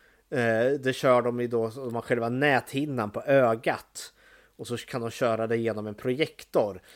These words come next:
eftersom att det sista du såg innan du dog, det fastnar ju på näthinnan.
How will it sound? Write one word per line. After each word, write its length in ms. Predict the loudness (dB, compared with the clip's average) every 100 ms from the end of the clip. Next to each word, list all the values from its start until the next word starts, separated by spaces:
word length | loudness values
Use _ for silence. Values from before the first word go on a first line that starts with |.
| -20 _
eftersom 440 | -10 -8 -8 -6
att 100 | -6
det 80 | -8
sista 560 | -6 -4 -4 -4 2 2
du 160 | 2
såg 560 | -4 0 0 2 0 0
innan 380 | -6 -4 -4 -6
du 100 | -6
dog, 720 | -2 0 -2 -8 -14 -14 -16 -18 _ -12
det 80 |
fastnar 640 | -6 0 0 -2 -8 0 0
ju 140 | 0
på 200 | -4 -8
näthinnan. 1500 | -4 2 4 4 0 -8 -2 -2 -2 -8 -12 -14 -20 -10 -10